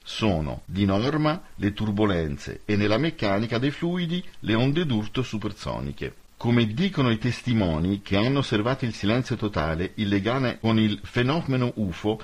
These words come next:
sta diventando sempre più evidente. Le macchine M H D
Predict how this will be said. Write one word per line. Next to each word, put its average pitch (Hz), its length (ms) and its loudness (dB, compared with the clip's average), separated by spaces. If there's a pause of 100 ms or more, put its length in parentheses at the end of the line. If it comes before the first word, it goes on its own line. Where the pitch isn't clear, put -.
sta - 240 -2
diventando 139 680 0
sempre 147 360 -2
più 104 200 -2
evidente. 80 720 -2 (160)
Le 90 180 0
macchine 104 640 0
M 147 220 2
H 123 380 0
D 90 320 -4